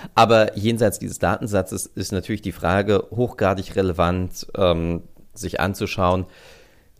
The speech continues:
wer sind eigentlich die Aspiranten? Denn das sind diejenigen, die letztlich den Parteimitgliedern, also denjenigen, die die Auswahl treffen, die Möglichkeit geben, überhaupt eine Auswahl zu treffen. Also ohne Aspiranten gäb's keine Auswahl.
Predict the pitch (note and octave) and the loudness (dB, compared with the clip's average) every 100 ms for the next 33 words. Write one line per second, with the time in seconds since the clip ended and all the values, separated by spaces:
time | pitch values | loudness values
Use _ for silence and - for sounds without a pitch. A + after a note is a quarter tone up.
0 | _ G2+ G#2+ G2+ C3 - F#2+ F2 - - | _ 2 4 4 4 4 0 -2 -6 -4
1 | F2 - D#2 D2 C#2 D#2 F2 E2+ G#2 C#3 | -4 -4 -4 -4 -6 -2 -2 2 2 2
2 | A2+ A#2 B2 A#2 A#2 A#2+ A2 F#2+ F2+ F#2+ | -2 -4 -2 -2 -2 -2 -4 -2 0 0
3 | - G2+ F#2+ E2+ D2+ - G#2 C#3 C3+ - | -4 -6 -4 -4 -6 -2 0 0 -2 -6
4 | A#2+ A#2+ A#2 A#2 - E2+ E2 D2+ E2+ F2 | 0 0 0 -2 -4 -4 -4 -4 -2 0
5 | E2+ E2+ E2 D#2+ D#2 D#2 D2 - G#2+ - | 0 -2 -2 -2 -6 -6 -8 -2 -2 0
6 | G2 - G2+ F#2+ G#2+ F#2+ - _ _ _ | 0 0 -4 -2 -4 -6 -12 _ _ _
7 | G#2+ G2 G#2 - G#2+ - G2 F#2+ F2 F#2+ | 0 2 0 -2 -4 -2 -2 2 2 2
8 | - G#2+ - C#3+ - E2+ D#2+ - C#2 - | 0 0 2 2 2 0 0 -8 -8 -6
9 | - E2 F2+ E2 - - _ - A#2+ A#2+ | -4 -2 -2 -4 -6 -16 _ -6 2 4
10 | A#2+ A2 A2+ - _ _ - F2+ - E2 | 4 2 0 -4 _ _ -8 -4 -2 0
11 | F#2+ C3+ - A#2 G2+ - - G#2 G2 - | 0 -2 -4 -6 -6 -14 -4 0 0 0
12 | A2 F#2+ F2 F2 F2+ - G1+ G#1+ | -2 0 2 0 -2 -4 -6 -8